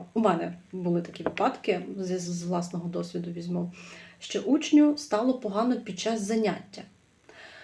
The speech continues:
І, е, е, мама, відповідно, сказала, що ми не зможемо зараз провести заняття, тому що йому, ну, погано. Е,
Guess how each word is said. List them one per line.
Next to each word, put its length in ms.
І, 300
е, 100
е, 460
мама, 580
відповідно, 460
сказала, 400
що 320
ми 220
не 260
зможемо 440
зараз 220
провести 340
заняття, 340
тому 240
що 180
йому, 260
ну, 160
погано. 580
Е, 40